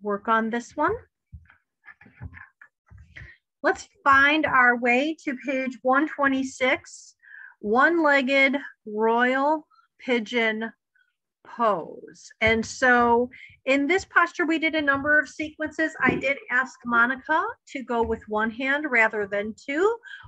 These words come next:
although she actually did have it in her practice to do with two. We did play around with this posture to include props such as a strap to reach that foot. Um, we played around with this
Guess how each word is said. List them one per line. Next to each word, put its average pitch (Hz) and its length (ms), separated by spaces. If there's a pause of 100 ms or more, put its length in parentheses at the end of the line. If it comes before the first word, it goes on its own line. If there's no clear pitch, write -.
although 262 220
she - 200
actually 196 300
did 175 260
have 170 180
it - 140
in 180 60
her 175 100
practice - 460
to 175 80
do 165 180
with 165 120 (200)
two. - 300 (340)
We 262 120
did 339 160 (160)
play 302 180
around 254 320
with 269 140
this 262 180 (100)
posture 247 600
to 240 100
include 226 400
props - 400
such 208 220
as 170 100
a 165 60
strap 269 680
to 285 120
reach 269 340
that 254 280 (120)
foot. 240 560 (380)
Um, 180 480
we 196 140
played 190 240
around 175 200
with 170 100
this - 140